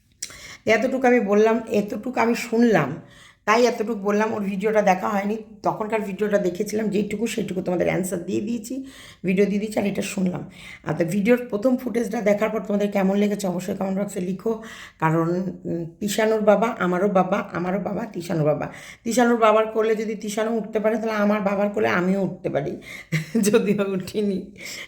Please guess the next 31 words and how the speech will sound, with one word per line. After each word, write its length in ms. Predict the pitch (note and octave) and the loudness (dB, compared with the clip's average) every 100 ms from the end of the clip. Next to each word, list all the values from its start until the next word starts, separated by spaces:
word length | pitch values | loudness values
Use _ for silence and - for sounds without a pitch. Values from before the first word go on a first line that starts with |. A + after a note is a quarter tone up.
| - | 2
তবুও 560 | G#3 F#3 G#3+ B3 - - _ F3+ | 4 6 4 4 -4 -18 _ 4
বললাম। 560 | G#3+ G3 D#3+ D#3 - - | 6 6 2 -2 -10 -10
তিশানুর 440 | G3+ G#3+ G#3 G#3+ | -2 0 0 -2
বাবার 380 | G3 F3+ F#3 G3 - | 0 2 2 0 -4
কোলে 240 | F3+ F#3+ | -4 -4
তিশানু 440 | F#3+ - - F3+ F3 | -6 -10 -6 -4 -4
এত 180 | F3 | -4
আদর 380 | D#3+ D#3+ D#3+ G3 | 0 0 0 -4
খায়, 260 | F#3+ F#3 F#3+ - - - - - | -4 -4 -4 -8 -20 -20 -20 -10
তা 80 | E3+ | -8
তিশানুর 440 | E3 - A3+ A3+ | -6 -2 0 0
বাবা 240 | G#3+ G3 G#3+ | 0 2 0
তো 120 | A3 | -2
আমারও 320 | A3 C4 B3+ | 0 0 0
বাবা, 300 | E3 D3 D3 | 0 -2 -6
তাই 240 | - A#3+ | -6 -4
না? 340 | C#4+ E3+ E3 D#3+ - | 0 0 -2 -8 -14
এবার 180 | - G3 | -6 -2
ভেবে 240 | F#3+ G3 G#3+ | -2 -2 -2
দেখো। 400 | F#3+ - G#3+ - - - _ | -2 -4 -10 -10 -20 -20 _
চলো, 300 | - A3+ A3+ | -2 2 2
তবুও 400 | A#3+ G#3 G3 A3 | 0 -4 2 2
দালালকে 440 | G#3+ F#3 F#3 F#3+ G#3+ | 4 4 4 2 -4
কিন্তু 200 | G#3+ F#3+ | -8 -6
তোমরা 200 | F#3+ F#3+ E3 | -4 -4 -4
ইনফরমেশনটা 600 | G3 F#3 F#3+ G3+ F3 E3+ | -4 -2 -2 -2 -4 -4
দেবে 380 | D#3+ F3+ G#3+ A3 | 0 4 4 2
যে 300 | E3 F3+ F#3 - - - | 0 -4 -6 -12 -20 -14
সীমাদি 420 | - G#3 G3 G3+ | -4 -2 -2 -2
বলেছে 360 | F#3+ F#3+ F#3 | -2 -2 -4
চ্যালেঞ্জ, 720 | G#3 - G#3+ G3+ G#3+ G#3+ E3 | -8 -2 2 4 2 0 -2